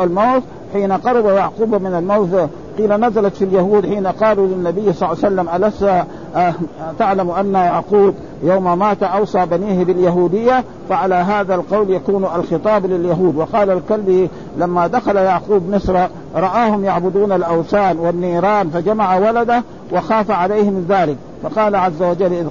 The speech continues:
قال لبنيه ما تعبدون من بعده قال عفا إن الله تعالى لم يقبض نبيا حتى يخيره بين الحياة والموت، فلما خير يعقوب قال يا رب أنظرني حتى أسأل ولدي وأوصيهم"، ففعل ذلك فجمع ولده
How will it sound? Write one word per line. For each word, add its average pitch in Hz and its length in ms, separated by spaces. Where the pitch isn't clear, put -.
قال 196 200
لبنيه 185 480
ما 220 180
تعبدون 185 500
من 170 280
بعده 226 480
قال 202 260
عفا 175 440
إن 190 120
الله 180 340
تعالى 170 460
لم 175 140
يقبض 208 400
نبيا 185 380
حتى 208 340
يخيره 180 640
بين 202 200
الحياة 185 480
والموت، 185 460
فلما 214 380
خير 208 380
يعقوب 190 580
قال 202 200
يا 196 240
رب 202 220
أنظرني 208 760
حتى 226 360
أسأل 208 360
ولدي 196 460
وأوصيهم"، 180 720
ففعل 202 360
ذلك 202 380
فجمع 190 480
ولده 180 580